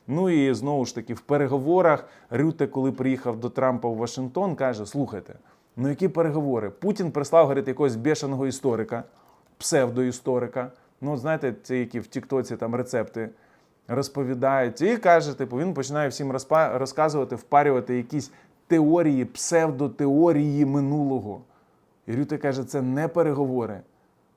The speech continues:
Це психопат, це хвора людина, божевільна, яка приїхала просто затягувати і красти час».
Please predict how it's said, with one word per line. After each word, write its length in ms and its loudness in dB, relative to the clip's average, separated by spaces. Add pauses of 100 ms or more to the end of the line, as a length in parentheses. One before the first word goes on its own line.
(300)
Це 140 -4
психопат, 840 -6
це 120 -8
хвора 460 -2
людина, 460 -2
божевільна, 600 -4
яка 200 -2
приїхала 580 -2
просто 320 -6
затягувати 680 -2
і 40 -4
красти 440 -6
час». 480 -10